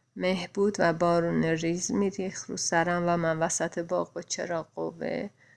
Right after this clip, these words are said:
و یک عدد کارد آشپزخانه در حال مچگیری بودم که البته ناموفق بود صد درصد.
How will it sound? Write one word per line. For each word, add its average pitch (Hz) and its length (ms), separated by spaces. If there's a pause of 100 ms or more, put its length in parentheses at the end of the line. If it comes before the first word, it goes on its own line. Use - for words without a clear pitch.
(220)
و - 60
یک 175 300
عدد 175 380
کارد 165 280
آشپزخانه 170 1300 (480)
در 160 200
حال 175 580 (1900)
مچگیری 165 540
بودم 151 380
که 160 220
البته 190 400
ناموفق 151 720
بود - 180
صد - 320
درصد. - 500